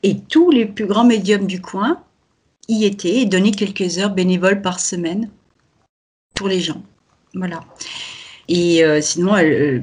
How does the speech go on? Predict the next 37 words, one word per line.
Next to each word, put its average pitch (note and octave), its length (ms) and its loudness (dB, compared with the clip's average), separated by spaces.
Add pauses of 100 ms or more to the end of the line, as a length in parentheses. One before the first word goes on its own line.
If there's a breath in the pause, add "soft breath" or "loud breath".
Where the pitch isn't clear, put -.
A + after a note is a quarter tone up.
(100)
elle C3 120 -10
pratiquait C#3 420 -6
pas D3 140 -4
ça, E3 200 -4
elle D3+ 80 -2
avait C3 120 -2
son - 160 -4
métier. G#3+ 460 0
Mais, F#3 460 2 (340)
voilà, F#3+ 320 0
elle G3+ 160 4
donnait F#3+ 300 2
que-, G#3 160 -2
un F#3 100 0
peu G#3+ 140 2
comme F#3+ 240 -2
quand G3 200 -10
on, F3 380 -8
voilà, E3+ 260 -4
on G#3+ 40 -2
fait G3+ 120 -4
du F#3 140 -2
bénévolat F3+ 760 0 (140)
<laughs> - 160 -10
dans F#3+ 180 -4
un F3 80 0
centre, F#3+ 440 0
ben, F#3 200 2
elle G3+ 80 -4
faisait. F3 380 -6 (360)
Et F3 220 -2
en F3 40 -2
fait, B3+ 260 -6
elle F3 120 -4
était F3 140 -8
extrêmement A3 680 -2
douée. F3 320 -6